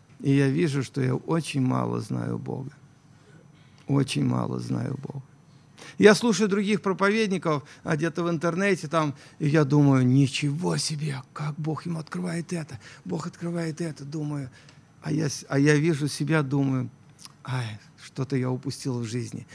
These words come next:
что-то я мало познавал Бога, мало познавал Бога».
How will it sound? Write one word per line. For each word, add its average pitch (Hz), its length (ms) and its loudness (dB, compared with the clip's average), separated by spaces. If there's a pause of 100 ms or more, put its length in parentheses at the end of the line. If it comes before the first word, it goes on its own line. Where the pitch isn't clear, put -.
(140)
что-то 160 280 2
я 156 100 6
мало 160 460 6
познавал 131 540 -2
Бога, 120 440 -4 (540)
мало 139 320 0
познавал 127 500 -6
Бога». 123 420 -8